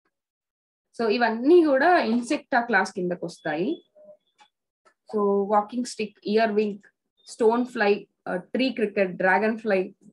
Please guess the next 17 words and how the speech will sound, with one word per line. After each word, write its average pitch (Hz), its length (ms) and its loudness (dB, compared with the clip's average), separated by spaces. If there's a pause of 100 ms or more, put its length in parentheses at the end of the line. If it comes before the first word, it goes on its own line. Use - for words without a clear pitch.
(140)
ఫీమేల్ 233 420 -4
స్కేల్, 196 400 -2 (400)
యాంట్, 214 360 0
సక్కింగ్ 233 440 -6
లూస్, 208 300 -2 (340)
క్యాట్ 226 280 2
ఫ్లీ, 226 380 -8 (160)
ట్రింప్, 247 360 -4 (400)
స్క్-, - 420 -10
ఆ, 190 80 -2
స్క్రాప్ 220 420 0
బీటిల్, 208 400 -2
స్టింక్ 233 380 -6
బగ్, 202 360 -2
క్యాబేజ్ 202 480 0
బటర్‌ఫ్లై 190 440 -2
ఇవన్నీ. 165 300 -6